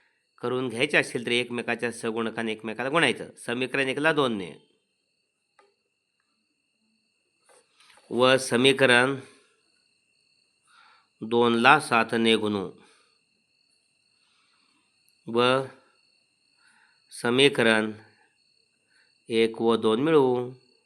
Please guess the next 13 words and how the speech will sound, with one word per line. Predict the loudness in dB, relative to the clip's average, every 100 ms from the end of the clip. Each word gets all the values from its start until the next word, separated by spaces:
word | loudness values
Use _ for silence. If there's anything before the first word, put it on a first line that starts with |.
| _ _ _ _ _ _ _ _ _ _ _ -20 _ _ -12
समीकरण | -4 0 2 4 4 4
एकला | 4 2
दोन | 2 0 2
गुण्या, | 0 -2 -8 -16 -14
बे | 0 2 4 2 -2
पंचे | -4 -4 -2 -4
दहा | -4 2 4
एक्स, | 4 0 -6 -16 -16 _ _
ओके, | -18 -2 0 0 -8 _ _ _ _ _ _ _ _ _ _ _ _ _ -6
अधिक | -4 0 -2 -2
चौदा | -2 0 2 4
वाय | 4 0 -2 -18 _ _ _ _ _
बरोबर | -10 -6 -2 -2